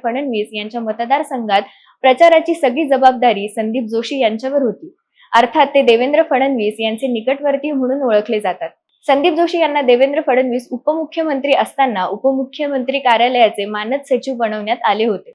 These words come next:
संदीप जोशी नागपूरचे महापौर असताना महानगरपालिका आयुक्त तुकाराम मुंढे होते. यावेळी संदीप जोशी आणि तुकाराम मुंढे वाद चांगलाच रंगला होता, असं बोलल्या जातं. विशेष म्हणजे नागपूर पदवीधर निवडणुकीत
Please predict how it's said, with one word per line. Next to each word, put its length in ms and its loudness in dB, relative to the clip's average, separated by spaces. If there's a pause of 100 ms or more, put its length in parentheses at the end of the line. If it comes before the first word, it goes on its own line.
(120)
संदीप 280 2
जोशी 300 2
नागपूरचे 520 0
महापौर 440 0
असताना 560 -2
महानगरपालिका 880 -2
आयुक्त 340 -2 (100)
तुकाराम 380 0
मुंढे 260 0
होते. 320 -4 (420)
यावेळी 360 4
संदीप 340 -4
जोशी 320 -4
आणि 180 0
तुकाराम 440 0
मुंढे 240 0
वाद 240 2
चांगलाच 460 0
रंगला 280 -4
होता, 260 -12 (420)
असं 220 -4
बोलल्या 300 4
जातं. 300 -4 (360)
विशेष 320 -2
म्हणजे 260 0
नागपूर 380 -2
पदवीधर 520 0
निवडणुकीत 760 -2